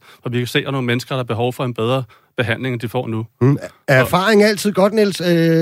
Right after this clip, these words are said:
Speaker 2: eller skal man nogle gange have nogle briller ind i regionsrådet, som slet ikke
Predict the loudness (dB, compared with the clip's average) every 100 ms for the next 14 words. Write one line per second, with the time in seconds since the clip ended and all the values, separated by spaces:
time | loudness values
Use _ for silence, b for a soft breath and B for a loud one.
0 | 2 0 -2 0 2 4 4 4 4 4
1 | 4 2 2 4 4 2 2 2 2 0
2 | -2 0 -2 2 2 2